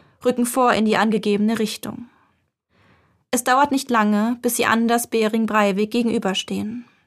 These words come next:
Dieser lehnt beim ersten Sichtkontakt mit der schwer bewaffneten Einheit seine Waffe gegen einen Baum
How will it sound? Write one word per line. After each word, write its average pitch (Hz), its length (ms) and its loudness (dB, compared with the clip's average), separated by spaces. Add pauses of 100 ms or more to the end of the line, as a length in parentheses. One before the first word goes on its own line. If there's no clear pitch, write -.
(1080)
Dieser 233 260 4
lehnt 226 220 2
beim 214 140 2
ersten 214 400 -2
Sichtkontakt 214 800 -2
mit 214 120 -2
der 214 80 0
schwer 214 260 0
bewaffneten 208 600 -2
Einheit 208 560 0 (400)
seine 247 320 0
Waffe 214 260 0
gegen 220 240 0
einen 214 240 0
Baum 202 560 0